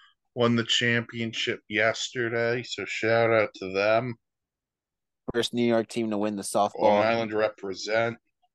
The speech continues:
Speaker 2: Let's g-, New York represent.
Speaker 1: Long Island represent.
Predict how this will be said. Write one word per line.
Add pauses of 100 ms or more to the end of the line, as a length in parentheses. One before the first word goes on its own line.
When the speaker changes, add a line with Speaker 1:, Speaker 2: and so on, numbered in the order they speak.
(1800)
Speaker 2:
Let's
g-, (400)
New
York
represent. (3250)
Speaker 1:
Long
Island
represent.